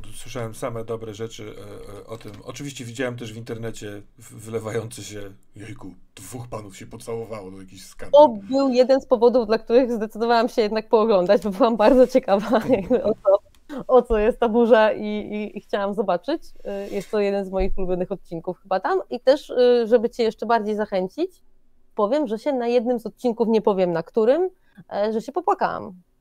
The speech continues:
Speaker 1: Hmm.
Speaker 2: Tak. To mi się nie zdarza jakoś, e, często, chociaż, e, e, od, e,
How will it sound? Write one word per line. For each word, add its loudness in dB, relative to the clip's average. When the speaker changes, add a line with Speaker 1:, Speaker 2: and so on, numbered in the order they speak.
Speaker 1:
Hmm. -12
Speaker 2:
Tak. -16
To -2
mi -4
się 0
nie 2
zdarza 0
jakoś, -4
e, -6
często, -4
chociaż, -2
e, -8
e, -10
od, -4
e, 2